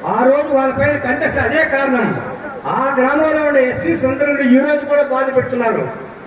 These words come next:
ఆ రోజుల్లో నాగయ్య, సిద్ధుగండపల్లి నాగయ్య నేను సర్పంచ్గా పెట్టి గెలిపించిన సత్తా నాకు ఉంది. ఆ రోజు కూడా వాళ్ళ ఊర్లో ఏజెంట్గా ఇస్తు-, జగన్మోహన్ ఇప్పుడు కూడా అబద్ధాలు చెప్పడం లేదు ఆయన.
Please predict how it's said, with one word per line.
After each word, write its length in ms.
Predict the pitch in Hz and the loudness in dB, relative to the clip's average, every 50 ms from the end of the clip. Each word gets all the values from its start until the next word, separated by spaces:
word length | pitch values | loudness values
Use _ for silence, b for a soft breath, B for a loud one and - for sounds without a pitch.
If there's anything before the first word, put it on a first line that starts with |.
| - - - - | -14 -10 -8 -6
ఆ 160 | - - 294 | -4 -2 0
రోజుల్లో 420 | 302 311 311 311 302 294 302 294 294 | 0 0 -2 -2 -2 0 0 0 2
నాగయ్య, 420 | 269 247 262 285 294 294 294 277 | 2 2 0 0 0 0 0 0
సిద్ధుగండపల్లి 720 | - - 269 262 294 302 302 294 294 277 277 277 269 254 247 | 0 -2 -4 -4 -4 -2 -2 -2 -2 0 0 0 0 2 0
నాగయ్య 320 | 254 285 285 294 285 294 | 0 0 0 0 0 0
నేను 200 | 277 269 247 - | 0 -2 -2 0
సర్పంచ్గా 540 | - 240 269 - 302 302 302 302 294 285 262 | 0 -2 -2 -2 -2 -2 -2 0 2 2 2
పెట్టి 460 | - 247 - - 302 294 302 294 - - - - - - - 226 | 2 2 0 0 0 0 0 0 -2 -6 -8 -12 -8 -2 0 0
గెలిపించిన 720 | 262 311 339 330 330 311 302 294 285 262 247 226 - - - - - - - - - - - | 2 0 0 -2 -2 -2 -2 0 0 0 0 -2 -2 -4 -8 -10 -10 -12 -14 -16 -14 -8 -4
సత్తా 320 | - 262 - - 392 359 | -4 -2 -2 0 0 2
నాకు 220 | 349 320 302 277 285 | 2 2 0 0 0
ఉంది. 200 | 285 277 240 240 | 0 0 0 2
ఆ 80 | 277 | 2
రోజు 180 | 277 277 269 254 | 2 2 2 2
కూడా 400 | 226 220 202 202 - 180 - 208 247 | 0 0 0 0 -2 -4 -4 -2 0
వాళ్ళ 220 | 247 247 262 277 | 0 2 2 2
ఊర్లో 240 | 302 311 311 294 277 | 0 0 0 2 2
ఏజెంట్గా 480 | 262 269 285 294 294 294 285 285 277 262 | 4 2 2 2 0 -2 -2 0 0 0
ఇస్తు-, 680 | - - 247 - _ _ _ _ _ - 311 320 - | 0 -2 -6 -12 _ _ _ _ _ -8 -6 -6 -4
జగన్మోహన్ 500 | 269 269 302 339 349 359 370 302 - - | -2 -2 0 0 0 2 0 0 -2 -4
ఇప్పుడు 220 | 277 - - 302 311 | -6 -8 -8 -6 -2
కూడా 500 | 320 320 311 285 247 - - - - - - - | -2 0 0 0 -2 -2 -4 -6 -8 -10 -8 -8
అబద్ధాలు 460 | - 277 294 285 302 294 254 - 254 | -4 -2 0 2 2 2 0 0 0
చెప్పడం 320 | 240 - 330 330 339 339 311 | -2 0 2 2 2 4 4
లేదు 120 | 269 247 | 2 2
ఆయన. 200 | 113 - - | 0 -2 -4